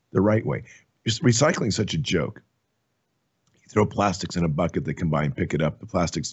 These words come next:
seventy percent of those plastics end up in the Pacific Ocean in one big mass soup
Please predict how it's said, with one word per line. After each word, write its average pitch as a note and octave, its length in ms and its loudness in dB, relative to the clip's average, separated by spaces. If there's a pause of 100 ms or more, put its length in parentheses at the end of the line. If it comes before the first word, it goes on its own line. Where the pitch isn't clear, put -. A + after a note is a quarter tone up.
seventy G#2 260 2
percent F2 300 0
of D2 60 -2
those C#2+ 120 -4
plastics D#2+ 480 -4
end D#2+ 140 0
up D2 120 -4
in D2 60 -4
the D2 60 -6
Pacific C#2+ 500 -4
Ocean C#2+ 320 -4 (840)
in E2+ 160 6
one D#2+ 180 6
big D2 300 2
mass D#2 360 0
soup - 460 -2